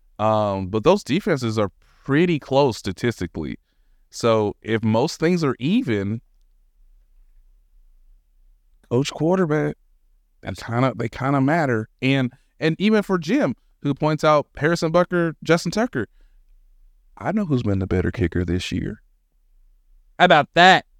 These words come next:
Speaker 1: I know who's been the better kicker. He wears red. He wears red and white.
Speaker 2: Seth, real quick, uh, Harrison Butker has talked many times about how he's just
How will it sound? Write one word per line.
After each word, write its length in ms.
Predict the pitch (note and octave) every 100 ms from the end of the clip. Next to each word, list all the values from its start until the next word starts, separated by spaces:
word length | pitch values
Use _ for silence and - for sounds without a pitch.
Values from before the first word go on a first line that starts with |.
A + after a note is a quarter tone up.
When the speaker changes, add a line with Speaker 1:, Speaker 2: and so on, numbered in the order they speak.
| _ _ _ _ -
Speaker 1:
I 140 | A#2+
know 140 | C#3+ G#3
who's 160 | C4
been 140 | D3 G#2
the 60 |
better 200 | F#2+ F#2
kicker. 240 | F#2+ F#2 F2+
He 100 | G#2+
wears 300 | A#2+ C#3 -
red. 320 | F2+ G1+ - - -
He 100 | A2+
wears 180 | C3+ C3+
red 220 | A#2 A#2
and 100 | G#2
white. 320 | F2 E2+ - - _ _ _ _ -
Speaker 2:
Seth, 340 | - D3+ A#2+
real 160 | C#3 C3+
quick, 360 | - C3 A#2
uh, 220 | B2 A#2+
Harrison 340 | A#2 D3 C3+ C3+
Butker 280 | C3 - B2
has 100 | A2
talked 260 | C3 A2+
many 200 | A#2+ A#2
times 340 | G#2+ A2+ A2+ A2
about 380 | G#2 G#2+ G#2
how 420 | - A2+ G#2 G2+ G2
he's 300 | - A#2 G2+
just 300 | A2+ G2+